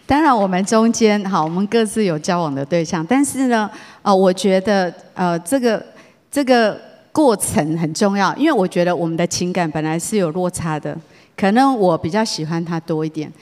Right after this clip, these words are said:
但是呢，神每次都告诉我，你要等候。我觉得这是不容易的功课。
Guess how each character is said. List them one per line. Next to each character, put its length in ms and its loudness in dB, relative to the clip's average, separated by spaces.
但 160 2
是 220 -2
呢， 240 0
神 500 -4
每 160 0
次 340 -6
都 140 -2
告 220 -2
诉 260 -4
我， 180 -4
你 100 -4
要 140 2
等 220 -6
候。 380 -4
我 80 -2
觉 120 2
得 40 4
这 140 -2
是 100 -2
不 140 -2
容 220 2
易 80 0
的 120 0
功 240 -6
课。 300 -6